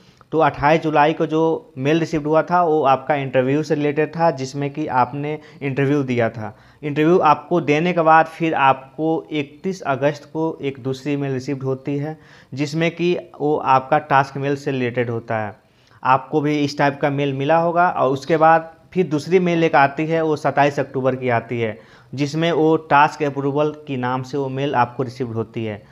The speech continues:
उसके बाद जो दूसरी मेल आती है, वो ऑफर लेटर का आता है, जो कि आपका दो नवंबर को रिसीव्ड होता है। आप लोगों को भी रिसीव्ड हुआ होगा। जब ये मेल आती है, उसके कुछ दिनों के बाद आपका उन्नीस दिसंबर को डायरेक्ट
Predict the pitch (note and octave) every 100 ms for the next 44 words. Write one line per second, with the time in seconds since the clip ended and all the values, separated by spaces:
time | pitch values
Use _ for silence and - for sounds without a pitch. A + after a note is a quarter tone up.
0 | - - - D3+ D3+ - F#3 D#3+ D3+ D#3+
1 | E3+ - - - _ - B2+ C#3+ C#3+ D3
2 | F#3+ G3 E3+ D#3+ D3 E3 F3+ G3 F3+ -
3 | C3 D3 C#3+ C3+ C#3+ C#3 B2+ B2+ D3+ D#3
4 | F#3 D#3 C#3+ C#3+ C#3+ D#3+ C#3 C#3 D#3+ C3+
5 | C#3+ C3 C3 C3 C3+ D#3+ C3 C#3 A#2 A#2
6 | A#2 A2 G#2 - _ _ _ _ - C#3+
7 | D3 D3 D3+ D3+ D#3 G3 E3 D3+ C3 B2
8 | B2 C3 B2 A2 G#2 G#2 - - - _
9 | - - B2 C#3+ C3+ D#3+ F#3 F3+ F3 D3
10 | C#3 F3 E3 F3+ F#3 D3 - D#3 D3+ E3+
11 | D#3 D3 D#3 D#3 D3+ D3 D3 C#3+ C3+ -
12 | D#3 D#3 - C3+ D3+ C#3+ B2+ C3 C3+ C3
13 | C#3+ D3 C3 B2 B2 D#3+ -